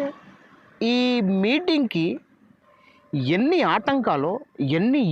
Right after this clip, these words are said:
ఇబ్బందులు పెడుతున్నారో మీరు ఊహించుకోలేరండి. ఒక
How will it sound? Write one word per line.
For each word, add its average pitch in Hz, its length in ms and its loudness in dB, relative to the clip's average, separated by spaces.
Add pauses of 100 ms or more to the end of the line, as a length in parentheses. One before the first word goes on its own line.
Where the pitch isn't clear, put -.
ఇబ్బందులు 247 500 2
పెడుతున్నారో 160 540 0 (580)
మీరు 220 300 2 (680)
ఊహించుకోలేరండి. 202 800 0 (1500)
ఒక 233 100 2